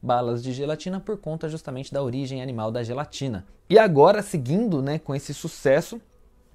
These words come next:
a Fini decidiu trazer pro Brasil um produto que já era conhecido lá fora, né, que é o Smooth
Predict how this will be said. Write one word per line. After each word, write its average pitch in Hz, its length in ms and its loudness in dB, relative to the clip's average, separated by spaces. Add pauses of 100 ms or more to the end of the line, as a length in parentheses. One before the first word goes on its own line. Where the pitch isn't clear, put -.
(160)
a 160 100 0
Fini 196 260 2
decidiu 175 420 2
trazer 175 460 2
pro 190 140 -2
Brasil 147 440 2
um 175 120 -2
produto 165 360 -2
que 185 120 -2
já 170 420 2
era 180 240 0
conhecido 202 640 -4
lá 139 100 2
fora, 113 300 -4
né, 117 120 -4
que 156 140 -4
é - 20 2
o 180 120 -2
Smooth 143 400 -2